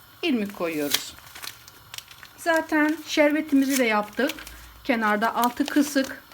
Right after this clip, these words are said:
kaynıyor arkadaşlar. Beş yüz gram. E, irmiğinizi de, e, böyle paket değil de dışarıda satılan,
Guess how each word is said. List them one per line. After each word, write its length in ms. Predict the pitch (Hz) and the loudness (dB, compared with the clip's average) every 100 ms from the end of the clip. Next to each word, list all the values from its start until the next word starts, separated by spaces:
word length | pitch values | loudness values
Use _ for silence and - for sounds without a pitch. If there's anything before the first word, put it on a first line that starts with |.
| - - - - | -18 -18 -10 0
kaynıyor 400 | 247 262 254 214 | 2 4 2 2
arkadaşlar. 680 | 175 175 170 170 - 320 403 - - - - - - - | -2 -2 -6 -6 -4 -6 -6 -12 -20 -20 -20 -20 -20 -12
Beş 260 | 453 440 - | -6 -4 -2
yüz 140 | 247 | -4
gram. 260 | 202 190 202 - - - - | -4 -4 -6 -10 -20 -12 -6
E, 160 | 214 208 | -4 0
irmiğinizi 640 | 381 359 381 370 359 359 | 0 0 0 0 0 2
de, 240 | 302 311 359 - - - - | 4 4 0 -10 -20 -20 -10
e, 240 | 202 226 226 | -4 -2 0
böyle 220 | 320 294 | 2 2
paket 460 | 339 349 294 302 - | 2 -2 -2 -4 0
değil 220 | 302 240 | 0 2
de 140 | 262 | 0
dışarıda 460 | 262 294 302 262 262 | 0 -2 -2 -2 -2
satılan, 540 | 254 254 - 220 214 | -2 -4 -2 -2 -2